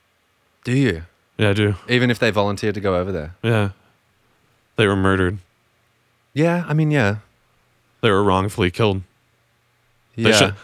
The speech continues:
Speaker 2: they were trying to go in to save people, and then you shot them. They'll shoot back at, out of self-defense.
Speaker 1: Yeah, there's some issue, though, where, like, both sides can just claim that. Like,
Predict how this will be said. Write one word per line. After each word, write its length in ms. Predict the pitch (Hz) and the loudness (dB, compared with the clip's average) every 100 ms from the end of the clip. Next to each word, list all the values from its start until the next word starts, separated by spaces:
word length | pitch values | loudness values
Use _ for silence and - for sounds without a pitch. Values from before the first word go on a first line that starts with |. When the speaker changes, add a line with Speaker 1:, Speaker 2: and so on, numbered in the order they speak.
| - | -2
Speaker 2:
they 120 | 123 | 0
were 80 | 131 | 2
trying 220 | - 131 | 0 0
to 60 | 113 | 0
go 180 | 117 117 | 0 2
in 100 | 110 | 0
to 60 | |
save 340 | - 104 110 - | 0 0 0 0
people, 380 | 104 107 117 - _ _ _ _ _ _ _ _ _ _ _ _ _ _ _ | 0 0 -2 -6 _ _ _ _ _ _ _ _ _ _ _ _ _ _ _
and 160 | - 80 | -8 -4
then 120 | 95 | -4
you 340 | 95 98 98 98 | -2 -2 0 0
shot 280 | 104 113 | -2 -2
them. 220 | 85 80 - _ _ _ _ _ _ _ _ _ _ _ _ | -4 -10 -12 _ _ _ _ _ _ _ _ _ _ _ _
They'll 160 | 135 120 | 0 0
shoot 200 | - 107 | 0 0
back 320 | 101 160 180 - - | 0 0 -2 -14 -4
at, 140 | 107 - - | -4 -2 -2
out 120 | 98 | -2
of 80 | 92 | 0
self-defense. 840 | 113 104 - 120 139 139 - - _ _ _ - - - | -2 -2 -4 -2 -2 -4 -10 -18 _ _ _ -20 -20 -10
Speaker 1:
Yeah, 160 | - - - | -6 -6 -8
there's 300 | 120 147 151 | -6 -2 0
some 200 | 190 196 | 2 2
issue, 260 | 190 190 156 | 2 2 2
though, 200 | 156 151 | 2 2
where, 160 | 151 | 2
like, 260 | 135 135 - | 2 0 0
both 220 | 120 113 | 0 0
sides 340 | - 120 117 | 0 0 0
can 140 | - 110 | 0 -2
just 140 | 110 | -4
claim 300 | - 113 113 | -2 -2 0
that. 200 | 82 69 _ _ - - _ | -2 -8 _ _ -20 -20 _
Like, 400 | 104 98 92 - | -2 0 -2 -10